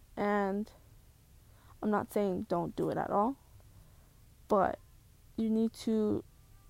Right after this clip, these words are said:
try to always put yourself first, because nobody else is gonna put you first but you,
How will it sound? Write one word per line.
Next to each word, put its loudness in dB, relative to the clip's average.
try 2
to -4
always 0
put -4
yourself -4
first, -6
because -2
nobody 4
else 4
is -10
gonna -2
put -8
you -10
first -8
but -6
you, -10